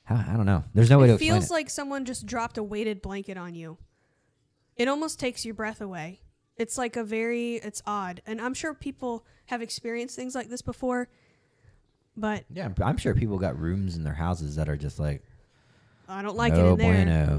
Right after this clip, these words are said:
Speaker 2: Mm-hmm.
Speaker 1: And it, there's no reason for it. It's just the
Speaker 2: Or a
Speaker 1: feeling.
Speaker 2: corner.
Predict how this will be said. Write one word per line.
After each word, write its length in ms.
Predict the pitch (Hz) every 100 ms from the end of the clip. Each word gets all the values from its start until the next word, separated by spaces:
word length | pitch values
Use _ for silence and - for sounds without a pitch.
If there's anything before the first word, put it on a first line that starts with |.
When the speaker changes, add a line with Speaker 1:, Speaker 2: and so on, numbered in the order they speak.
| 71
Speaker 2:
Mm-hmm. 140 | 73
Speaker 1:
And 140 | 71 82
it, 140 | 80
there's 220 | 95 92
no 140 | 101 101
reason 520 | 87 90 117 87 80
for 240 | - 80 76
it. 100 | 60
It's 160 | 67
just 180 | 87 -
the 60 | -
Speaker 2:
Or 320 | - 87 92
a 40 |
Speaker 1:
feeling. 100 | 76
Speaker 2:
corner. 520 | 69 220 226 262 285